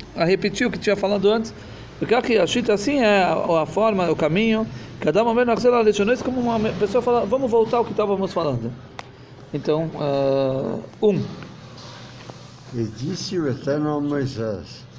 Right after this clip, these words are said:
Speaker 2: "Vê que te coloquei como justiceiro para o faraó, e Arão, teu irmão, será s-, teu intérprete."
Speaker 1: Justiceiro, ele falou que,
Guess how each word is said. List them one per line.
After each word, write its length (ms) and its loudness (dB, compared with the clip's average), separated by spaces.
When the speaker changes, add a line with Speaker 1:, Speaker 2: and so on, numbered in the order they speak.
Speaker 2:
"Vê 180 -4
que 140 -10
te 160 -14
coloquei 640 -4
como 340 -4
justiceiro 880 -8
para 220 -6
o 40 -6
faraó, 640 -4
e 140 -6
Arão, 580 -4
teu 260 -6
irmão, 440 -4
será 340 -6
s-, 220 -10
teu 200 -2
intérprete." 540 -6
Speaker 1:
Justiceiro, 600 -4
ele 80 -2
falou 240 -6
que, 300 -4